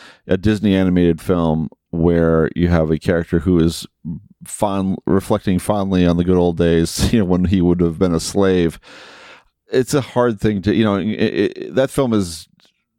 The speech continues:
I mean, I, I remember watching it at home and, I,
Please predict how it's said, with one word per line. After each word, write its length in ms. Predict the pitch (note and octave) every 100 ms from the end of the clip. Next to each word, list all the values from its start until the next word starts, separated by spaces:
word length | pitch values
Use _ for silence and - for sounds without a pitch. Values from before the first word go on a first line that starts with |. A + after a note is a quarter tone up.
| -
I 60 | A2
mean, 120 | B2+
I, 160 | B2+ F#2
I 200 | G1+ A2+
remember 400 | B2+ C#3 C3 A#2+
watching 400 | A2+ A#2 - G2+
it 160 | F#2+ -
at 160 | F2
home 560 | F2 G2+ G2 F#2 F#2 F2 _ _ _ _ F#2
and, 240 | G2 F#2
I, 120 | -